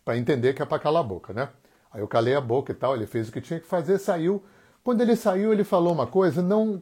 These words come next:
com essa, é, elaboração que eu vou falar, tá? Mas falou isso.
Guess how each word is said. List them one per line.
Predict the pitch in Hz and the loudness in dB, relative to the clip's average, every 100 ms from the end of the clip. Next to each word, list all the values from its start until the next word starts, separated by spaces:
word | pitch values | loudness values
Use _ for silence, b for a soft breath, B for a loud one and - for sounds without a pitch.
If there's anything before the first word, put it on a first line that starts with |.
| - | -8
com | 196 185 | -4 -2
essa, | 175 175 175 151 135 113 - _ _ _ _ _ _ | -2 -2 0 2 0 -2 -12 _ _ _ _ _ _
é, | - 139 - | -6 -4 4
elaboração | 175 170 165 156 - 160 151 | 6 8 6 4 4 0 2
que | |
eu | 143 | 0
vou | 139 | 0
falar, | - 139 107 90 - _ _ _ | 0 0 0 -4 -12 _ _ _
tá? | 120 135 139 | 0 0 -2
Mas | 127 | -8
falou | - 131 127 | -2 2 4
isso. | 113 101 - _ | 2 -2 -10 _